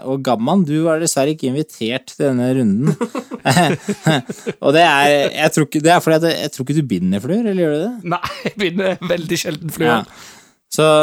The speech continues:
Speaker 1: i frykt for at du skulle bidra med noe rakkel, så ble du utelukket av hele, hele greia. Nei, men jeg skal invitere deg neste gang. Men, eh, tanken og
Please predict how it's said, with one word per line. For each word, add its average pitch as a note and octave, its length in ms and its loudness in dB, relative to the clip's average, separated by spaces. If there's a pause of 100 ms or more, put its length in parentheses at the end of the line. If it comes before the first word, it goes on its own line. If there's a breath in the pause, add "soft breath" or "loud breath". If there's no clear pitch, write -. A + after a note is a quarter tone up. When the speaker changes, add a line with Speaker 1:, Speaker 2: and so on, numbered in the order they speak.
(200)
Speaker 1:
i D#3+ 120 0
frykt D#3+ 320 0
for E3 160 2
at D#3+ 120 -6
du C#3+ 240 -2
skulle D3+ 480 0
bidra C3 460 0
med C#3 260 -4
noe C#3 640 -4
rakkel, A3+ 420 4 (140)
så D3 340 0
ble C#3 240 2
du D#3 140 0
utelukket A#2 560 0
av C#3+ 120 4
hele, A#2+ 320 2 (440)
hele A#2 340 -4
greia. A#2+ 300 -6 (400 loud breath)
Nei, - 180 0
men E3+ 100 4
jeg D#3+ 80 2
skal F#3+ 160 4
invitere D#3+ 380 4
deg E3 100 4
neste C3+ 240 0
gang. C3 220 2
Men, F#3 320 4 (560)
eh, D#3+ 320 4 (120)
tanken F#3 680 4 (480 soft breath)
og F3 420 2